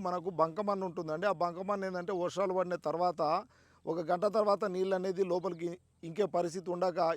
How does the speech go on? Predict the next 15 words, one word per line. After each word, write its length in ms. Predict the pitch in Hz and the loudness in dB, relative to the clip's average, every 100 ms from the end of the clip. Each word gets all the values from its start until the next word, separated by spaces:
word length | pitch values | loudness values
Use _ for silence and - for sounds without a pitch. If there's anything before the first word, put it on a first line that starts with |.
| 143 | -2
ఎక్కువ 160 | 202 170 | -2 -2
గ్రౌండ్ 220 | 165 175 185 | 0 0 2
లెవెల్కి 300 | 180 170 156 175 | 2 0 -4 -6
పోయి 120 | 160 147 | -4 -6
నీళ్ళు 180 | 160 160 | -4 0
వెళ్ళవండి. 420 | 160 165 151 196 - - - - | 0 0 0 -2 -4 -16 -18 -4
రెండోది, 360 | 185 202 220 202 170 156 | 0 2 2 2 -2 0
లోపలికి 360 | 196 233 208 208 | 2 2 2 2
వెళ్ళిన 300 | 208 196 190 185 | 2 -2 -4 -2
నీళ్ళు 280 | 190 196 190 190 | -2 0 2 4
కూడా 220 | 190 170 185 - _ _ 151 | 6 4 2 -6 _ _ -8
ఒక 80 | 170 180 | -4 -4
ప్రదేశం 380 | 175 196 196 202 | 2 2 2 0
నుంచి 180 | 190 165 202 | -4 -6 -2
ఇంకొక 240 | 190 | 0